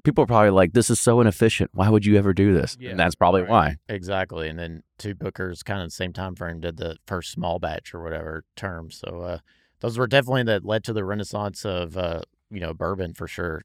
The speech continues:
Speaker 2: having those, uh, single barrel and small batches. So it's a, it's a definitely an important part of, uh,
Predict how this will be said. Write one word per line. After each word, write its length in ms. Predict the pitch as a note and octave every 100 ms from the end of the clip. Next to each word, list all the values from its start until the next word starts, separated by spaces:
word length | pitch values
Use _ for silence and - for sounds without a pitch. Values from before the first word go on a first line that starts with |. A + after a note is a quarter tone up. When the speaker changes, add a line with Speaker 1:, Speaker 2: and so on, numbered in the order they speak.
| _
Speaker 2:
having 280 | - F#2 F#2
those, 300 | F2 E2+ - _ _ _ _ -
uh, 180 | E2+ D#2
single 260 | G2+ F#2+
barrel 260 | F2 F2+ E2+
and 100 | D2+
small 220 | F2 E2
batches. 400 | E2 D#2+ F#2 F2
So 160 | E2+ E2
it's 180 | -
a, 120 | - - -
it's 160 | -
a 40 | F2
definitely 440 | - G2 B2 F2+
an 60 | E2+
important 420 | E2+ - G2 F2+
part 180 | F#2 E2+
of, 220 | F2 E2
uh, 160 | D#2+